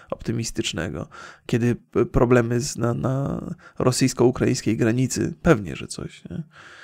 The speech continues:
I to jest, jest, jest dużo. Elizabeth Holmes i przekręty. Jest masa. Porwanie Terego Waite'a, sam fakt porwania, to, to są, to są informacje, które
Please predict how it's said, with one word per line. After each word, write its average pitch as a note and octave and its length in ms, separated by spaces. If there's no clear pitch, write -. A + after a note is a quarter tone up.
I C#3+ 60
to D3 160
jest, D#3 360
jest, D3 220
jest D#3 200
dużo. E3 380
Elizabeth C#3 460
Holmes B2 460
i - 60
przekręty. - 680
Jest - 460
masa. A#2+ 500
Porwanie C#3+ 540
Terego C3 300
Waite'a, C#3 340
sam - 180
fakt - 200
porwania, G2 460
to, C#3+ 140
to - 220
są, E3 300
to C#3+ 140
są E3+ 140
informacje, C#3 540
które D3+ 360